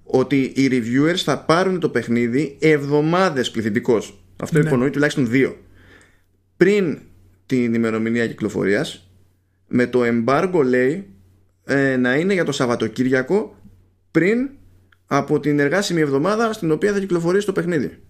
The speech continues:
Speaker 1: Αυτό που πε-, αυτό είναι όχι απλά αδιανόητο που το λένε, είναι αδιανόητο να, να γίνεται όντως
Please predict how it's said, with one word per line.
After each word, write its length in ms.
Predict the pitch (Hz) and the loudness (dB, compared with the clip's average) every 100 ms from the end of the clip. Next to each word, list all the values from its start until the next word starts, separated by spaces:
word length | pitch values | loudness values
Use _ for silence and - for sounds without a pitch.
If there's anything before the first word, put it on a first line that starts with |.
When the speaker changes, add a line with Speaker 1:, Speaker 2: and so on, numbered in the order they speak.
| _ _ _ _ _ | _ _ _ _ _
Speaker 1:
Αυτό 420 | 127 120 - 165 | -2 -2 2 0
που 180 | 170 196 - | 0 -6 2
πε-, 240 | 165 - - - - | 2 2 -6 -20 -10
αυτό 600 | - 117 - 156 147 143 - - | -6 -6 4 6 6 2 -10 -2
είναι 500 | 160 185 190 180 - - | 0 2 2 0 -6 -10
όχι 380 | - - 196 190 | -6 0 2 2
απλά 320 | - 160 147 | 2 2 2
αδιανόητο 680 | 135 127 123 120 117 113 107 | 2 2 2 0 0 0 0
που 160 | 110 | -2
το 120 | 113 | 0
λένε, 280 | 107 104 101 | 2 2 2
είναι 160 | 123 147 | 0 0
αδιανόητο 500 | 143 139 143 160 165 | 2 2 0 0 0
να, 160 | 160 123 | -2 -2
να 180 | 131 127 | -2 0
γίνεται 580 | 120 147 160 151 147 - - - - _ _ _ _ _ | 0 0 0 0 -2 -4 -16 -20 -20 _ _ _ _ _
όντως 640 | 143 139 160 202 - - | 2 4 2 0 -6 -20